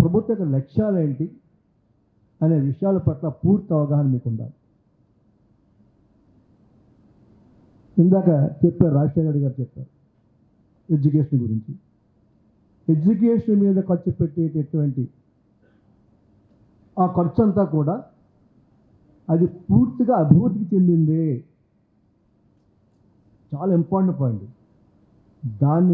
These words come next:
మించినటువంటి ఒక బిల్డింగ్ కట్టచ్చు, రోడ్డు వేయచ్చు, లేదనుకుంటే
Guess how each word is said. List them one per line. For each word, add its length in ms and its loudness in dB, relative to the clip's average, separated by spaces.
మించినటువంటి 720 0
ఒక 100 -2
బిల్డింగ్ 460 2
కట్టచ్చు, 400 -4
రోడ్డు 360 -2
వేయచ్చు, 420 -4
లేదనుకుంటే 420 -4